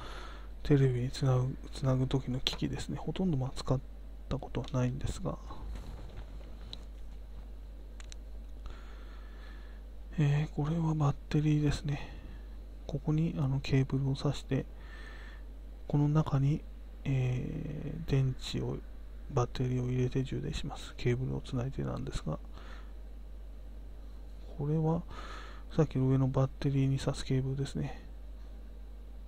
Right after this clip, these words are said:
バッテリー機に挿すケーブルですね。これがバッテリーです。思ったより小さいです。で、容量も随分少ないです。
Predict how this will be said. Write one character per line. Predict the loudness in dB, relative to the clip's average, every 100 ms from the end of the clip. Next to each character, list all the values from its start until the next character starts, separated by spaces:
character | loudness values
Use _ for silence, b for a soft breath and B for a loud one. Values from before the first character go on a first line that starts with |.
| -10 -10 -10 -12 -10 4
バ | 6
ッ | 8
テ | 6
リ | 4 4
ー | 2
機 | 4 4 2
に | 2 2
挿 | 4 4
す | 4 -4
ケ | 2 2
ー |
ブ | 2
ル | -2
で |
す | -4 -6
ね。 | -2
こ | 0
れ | 2
が | 2 0 B B B B B B 2
バ | 4 4
ッ | -2 -4
テ | 0
リ | 2 2 2
ー |
で | 0
す。 | -4 -4
思 | 2 2
っ |
た | 4 2
よ |
り | 2
小 | -2 -2
さ | 0
い | -2
で | -2
す。 | -6 -8 -10 -10 -10 -10 -10 -10 -10 -10 -10 -10 -10 -10 -10 -10 -10 B B B B
で、 | 4
容 | 8 8 10
量 | 10
も | 8
随 | 8 6
分 | 4
少 | 0 2 4
な | 4
い | 2
で | -2 -4
す。 | -4